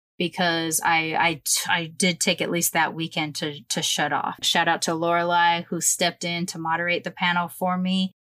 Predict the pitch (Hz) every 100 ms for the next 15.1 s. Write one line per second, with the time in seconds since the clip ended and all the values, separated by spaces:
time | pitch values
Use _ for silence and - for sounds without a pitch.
0 | - 180 175 170 170 165 165 180 208 -
1 | _ _ _ 247 254 196 254 294 277 269
2 | 269 277 269 262 262 269 262 277 262 156
3 | 147 196 214 190 180 214 196 196 185 170
4 | - 208 202 - - - - 160 156 151
5 | 156 - _ _ _ _ _ _ _ -
6 | 175 - 185 165 - 170 170 175 170 180
7 | 175 165 160 156 160 160 156 160 175 160
8 | 165 170 151 - - 170 156 156 147 _
9 | - 202 226 269 254 247 - 233 226 -
10 | 226 226 - 208 208 196 - - 202 233
11 | 233 - - - - - 208 196 185 -
12 | - 185 170 165 165 214 277 - 196 175
13 | 170 165 160 160 156 156 160 160 156 -
14 | 160 160 160 - - 175 208 240 262 262